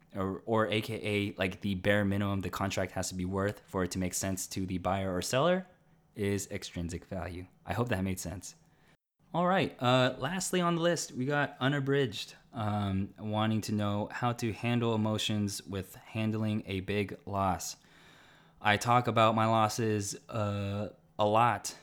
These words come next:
on my podcast. Uh, I talk about my past, past losses from long ago. You guys and girls can tell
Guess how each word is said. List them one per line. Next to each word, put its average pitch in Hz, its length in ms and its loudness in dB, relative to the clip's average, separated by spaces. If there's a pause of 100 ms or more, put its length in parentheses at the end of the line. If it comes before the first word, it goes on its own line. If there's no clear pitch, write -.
(140)
on 98 100 0
my 92 140 2
podcast. 92 680 -4 (160)
Uh, 92 360 -2
I 90 60 -2
talk 92 240 -2
about 92 180 0
my 85 80 -2
past, - 540 -2
past 95 440 0
losses 92 380 -2
from 92 240 -2
long 92 220 0
ago. 95 260 0
You 107 100 0
guys 92 300 0
and 92 100 0
girls 92 220 -2
can 92 100 -4
tell 92 380 -2